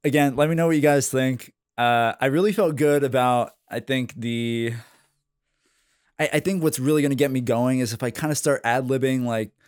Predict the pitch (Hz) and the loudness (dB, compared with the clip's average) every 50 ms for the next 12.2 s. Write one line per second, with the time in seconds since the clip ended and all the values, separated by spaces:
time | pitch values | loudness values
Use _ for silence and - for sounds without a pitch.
0 | _ _ _ - - 220 214 240 202 - - - 170 160 160 160 160 160 156 151 | _ _ _ -14 -8 -6 -4 -2 -2 0 0 2 2 2 2 2 2 0 0 0
1 | 151 131 127 135 127 120 110 - - 131 127 123 117 110 147 147 147 131 - 156 | 0 0 2 2 2 2 0 -4 -8 -8 -6 -6 0 2 2 2 2 2 2 2
2 | 147 143 147 - - 151 143 139 139 139 135 131 120 113 - 139 127 123 143 131 | 2 2 2 0 0 0 2 2 2 0 0 -2 -4 -4 -2 -2 -2 -2 -2 -4
3 | 123 117 120 107 120 117 117 113 - _ _ _ _ _ _ _ _ _ _ _ | -4 -2 -2 0 0 0 0 -2 -4 _ _ _ _ _ _ _ _ _ _ _
4 | _ - 127 120 117 113 110 104 - - 143 113 117 113 110 117 139 131 120 - | _ -6 -4 -2 -2 -2 -2 -4 -6 -6 -4 -2 -2 -2 -2 -2 -2 -2 -2 -2
5 | - 175 165 156 151 143 - - 151 147 143 139 127 131 120 110 127 123 120 110 | 0 0 2 2 2 0 -2 -2 0 2 2 2 2 0 0 0 0 -4 -4 -4
6 | - 131 139 139 139 139 135 135 135 131 131 131 131 127 131 123 127 - - - | -4 -2 0 2 2 2 2 2 2 2 2 2 0 0 -2 -4 -6 -8 -10 -10
7 | - 156 135 113 107 104 95 - _ _ - 143 139 120 _ _ - _ 196 143 | -8 -6 -4 -4 -4 -4 -6 -8 _ _ -12 -12 -12 -12 _ _ -20 _ -20 -20
8 | 127 _ _ _ _ _ _ - - 208 202 190 175 156 139 92 98 135 113 - | _ _ _ _ _ _ _ -10 -6 -4 -2 0 0 0 -2 -2 -8 -12 -14 -14
9 | 190 185 202 233 180 214 247 240 226 202 - - 202 175 175 175 170 160 160 151 | -10 -4 -4 -2 0 2 2 2 2 2 2 2 2 4 4 2 2 4 4 4
10 | 139 139 135 - 151 147 135 131 131 127 131 131 127 123 117 104 131 135 131 - | 4 2 2 0 0 0 2 2 0 0 0 0 0 0 0 0 0 0 0 0
11 | 139 127 - 151 143 131 135 135 135 135 131 120 120 123 127 - - 123 127 127 | -2 -2 0 0 0 2 2 0 2 0 0 -2 -2 -4 -4 -2 0 0 0 0
12 | 127 127 127 | -2 -2 -4